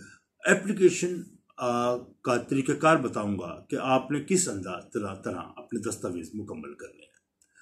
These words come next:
तो अब आपसे इजाज़त और अपनी दुआओं में भी याद रखिएगा। और अगर कोई इशू हो तो मेरे WhatsApp नंबर, अ, ज़ीरो थ्री ज़ीरो फ़ोर फ़ाइव वन डबल सेवन डबल वन फ़ाइव पे आप रब्ता कर सकते हैं।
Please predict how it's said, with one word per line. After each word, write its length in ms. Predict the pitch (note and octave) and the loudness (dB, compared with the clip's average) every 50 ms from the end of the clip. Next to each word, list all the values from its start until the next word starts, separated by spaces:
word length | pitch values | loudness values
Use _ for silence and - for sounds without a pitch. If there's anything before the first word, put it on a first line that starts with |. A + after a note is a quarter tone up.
| _ _ _ _ _ _ | _ _ _ _ _ _
तो 400 | - G2+ F#2 F#2 - - - - _ - | -10 -8 -8 -8 -10 -12 -16 -20 _ -6
अब 100 | A#2 A#2 | -2 -2
आपसे 260 | A#2+ A2+ - - B2 A#2+ | -2 -2 -2 -2 -2 0
इजाज़त 440 | A2 A#2 A2+ A2+ A2+ A2 A2+ G2+ - _ _ _ _ _ _ _ _ _ _ - | 0 0 -2 -2 -4 -6 -8 -12 -20 _ _ _ _ _ _ _ _ _ _ -14
और 420 | G2 F#2 F2+ F2 F2 F2 - _ - - | -12 -10 -10 -10 -12 -14 -16 _ -20 -18
अपनी 240 | - - - B2 A2+ | -18 -8 -6 -4 -4
दुआओं 280 | G2+ G#2 G#2 G2+ A2+ B2+ | -2 -2 -4 -2 0 2
में 140 | C3 C3+ C3 | 2 2 2
भी 200 | B2 C3 B2+ B2+ | 2 0 0 2
याद 180 | B2 A#2+ A#2+ | 2 0 0
रखिएगा। 440 | A#2 A2 A2+ - B2+ B2 A#2+ A2+ A2+ | -2 -4 -6 -6 -2 -2 0 0 -2
और 180 | A2 A2+ A#2+ A2+ | -2 0 2 4
अगर 220 | A2 A2 G2+ G2 | 4 4 2 0
कोई 220 | G2+ G#2+ G#2 G#2 | -2 0 0 0
इशू 240 | G#2+ - - D3 A#2 | 0 0 2 2 2
हो 320 | F2 F#2 F2 - - - - _ _ | 2 0 -4 -6 -10 -16 -20 _ _
तो 80 | - A#2+ | -2 0
मेरे 160 | A#2+ B2 A#2+ | 2 2 2
WhatsApp 480 | A2+ A#2+ B2 A#2+ - - C3 A2+ - - | 4 4 2 2 2 0 -2 -2 -2 -4
नंबर, 500 | G2+ F#2+ F2+ F#2+ F#2+ D#2+ - - - _ - - - A2 | -4 -4 -4 -4 -6 -6 -8 -12 -18 _ -20 -16 -14 -10
अ, 120 | G#2 F#2+ F#2+ | -10 -8 -2
ज़ीरो 240 | F#2+ A#2 B2 A#2+ | 2 2 2 2
थ्री 180 | A2+ - B2 A2 | 2 0 -2 -2
ज़ीरो 220 | F#2+ F#2+ G#2+ A2+ | -2 0 -2 -2
फ़ोर 300 | G#2 - - G2+ G#2 F#2+ | -4 -4 -6 -6 -6 -6
फ़ाइव 340 | F#2+ - - - G#2+ G#2 G2 | -8 -10 -10 -6 -6 -4 -4
वन 280 | F#2 F#2+ F#2 F2+ F2+ F2+ G#2+ | -4 -6 -8 -10 -10 -8 -4
डबल 140 | G#2 B2+ | -2 0
सेवन 380 | B2 - - G#2 F#2 F2+ F#2 G2+ | 0 0 -2 -6 -8 -10 -10 -8
डबल 220 | G2+ A#2+ A2+ A2 | -6 -6 -4 -4
वन 200 | F#2+ F2+ F2+ F2 | -6 -6 -10 -12
फ़ाइव 240 | - - - - - - _ _ | -14 -16 -16 -18 -18 -20 _ _
पे 300 | - D3 G3+ - - - - _ _ _ _ - | -8 -8 -8 -8 -12 -16 -20 _ _ _ _ -20
आप 140 | - - _ _ _ _ _ - | -20 -20 _ _ _ _ _ -10
रब्ता 300 | A#2+ G2 - - - - | -10 -10 -10 -14 -18 -20
कर 180 | - - - - | -20 -18 -14 -12
सकते 360 | - - - - _ _ _ | -12 -12 -14 -16 _ _ _
हैं। 80 | _ | _